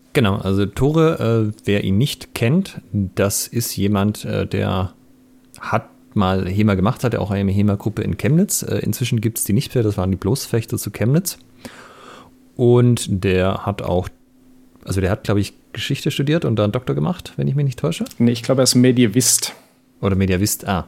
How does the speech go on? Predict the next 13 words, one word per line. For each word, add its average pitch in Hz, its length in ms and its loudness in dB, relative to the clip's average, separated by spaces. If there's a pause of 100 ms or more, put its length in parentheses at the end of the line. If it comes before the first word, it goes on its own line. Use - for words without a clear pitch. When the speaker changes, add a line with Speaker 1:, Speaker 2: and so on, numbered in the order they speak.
(140)
Speaker 1:
d-, - 120 -6
genau. 90 260 -4 (840)
Und 135 520 4
hat - 460 -4
dann 101 220 2
im 92 240 0
Anschluss, 92 680 -4
äh, 98 100 -6
inzwischen 104 380 0
ist 107 120 0
er 101 60 0
Coach - 360 -4
tatsächlich. - 600 -8